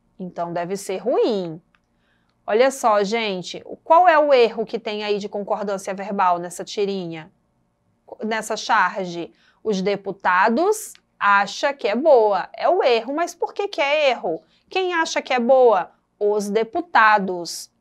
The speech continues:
É o sujeito. Logo, se o meu sujeito está no plural, os deputados, a forma verbal deve estar no plural. Por isso que deveria ficar os deputados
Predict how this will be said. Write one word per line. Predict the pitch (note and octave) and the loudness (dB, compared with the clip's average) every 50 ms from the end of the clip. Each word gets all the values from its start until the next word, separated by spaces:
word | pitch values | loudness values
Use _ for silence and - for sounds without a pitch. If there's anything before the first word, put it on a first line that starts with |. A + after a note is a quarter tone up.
| _ | _
É | - G3 | -6 -6
o | F#3+ F#3+ G3 | -4 -4 -6
sujeito. | G3 - - C#4 D4 C4 C4+ A#3 G3+ F#3 F3+ F3 E3+ - E3+ C#3+ - _ _ _ _ _ | -8 -8 -6 -6 -4 0 0 0 0 0 -4 -6 -8 -10 -14 -14 -14 _ _ _ _ _
Logo, | - F#3+ F3+ F#3 F#3 G3+ A#3 C4 C4+ A3+ G3 F3+ F3+ E3+ - _ _ _ _ | -10 -4 0 2 6 6 6 6 6 2 0 -4 -4 -6 -8 _ _ _ _
se | _ - - A3+ | _ -6 -2 0
o | G#3 | 0
meu | G3 G3+ A3 C#4+ D#4+ | 2 2 2 2 0
sujeito | - - D4+ C4 A#3+ G3+ G3+ G#3+ G#3 G3+ G3+ G3+ | 0 -2 -4 -4 -2 -2 -2 0 0 -2 -2 -4
está | G3 F#3 - - - A3 G3+ C4 | -10 -10 -10 -6 -6 -4 -2 0
no | D#4+ E4+ F4+ | 0 0 -2
plural, | E4 - B3 G#3+ G#3 G3 F#3+ F3+ F#3 G#3 G#3+ A3+ G#3 F#3+ - _ | -2 -2 -2 0 0 0 2 2 4 4 4 4 4 0 -4 _
os | - G3+ G#3+ A3+ G3+ F#3+ | -4 -2 -2 -2 -2 -4
deputados, | F3+ F#3+ F3+ - - - _ _ F#3 F3 F3+ G#3 A#3 B3 G#3 F#3+ F3+ F3+ - - _ _ _ _ _ _ | -6 -6 -6 -6 -14 -20 _ _ -6 -2 0 0 0 0 0 -4 -6 -6 -10 -14 _ _ _ _ _ _
a | - F#3+ | -10 -10
forma | F#3+ - - G#3+ G#3+ A3 B3+ A#3+ A#3 | -10 -4 0 0 0 0 0 -4 -4
verbal | G#3+ G#3+ G#3+ G#3 G#3 F#3+ F#3+ F3+ F3+ G3 G3+ | -2 -4 -4 -4 -4 -2 0 0 0 0 -2
deve | F#3+ G3 G3 F#3+ G3+ | -2 -4 -4 -4 -4
estar | G3 - - - F#3+ F3+ F#3 G#3 | -8 -8 -10 -8 -8 -8 -8 -8
no | G3+ G3 | -12 -10
plural. | G3 A#3+ B3 C4+ C4+ A#3 G3+ F3 E3 D#3+ E3 D#3+ - _ _ _ _ _ | -8 -6 -6 -2 -2 -2 -2 -2 -4 -6 -8 -10 -14 _ _ _ _ _
Por | _ G#3+ G#3 G3+ | _ -2 0 0
isso | G3+ G3+ G3+ A3 G#3+ - C4+ | 0 -2 -2 -4 -4 -6 -6
que | - A#3 | -6 -2
deveria | F#3+ G#3+ G3+ F#3 G3 F#3+ G3+ A3+ A#3+ | -2 -2 0 0 -2 0 0 0 0
ficar | A#3 - A#3 - - - G3+ F3+ F3 F3 F#3 A3 B3 - _ _ _ | -2 -2 -10 -10 -8 -4 -2 0 2 2 0 -2 -6 -14 _ _ _
os | _ G#3+ A#3 C4 A#3+ G#3 | _ -6 -4 -4 -4 -2
deputados | F#3+ G#3+ G3+ G3+ _ G3 F3+ _ G3+ F3+ F3+ F3+ G3+ G#3 A3+ D4+ E4+ E4 - - - | -4 -4 -4 -4 _ -12 -10 _ -4 -2 0 0 0 0 -2 -4 -4 -6 -8 -12 -18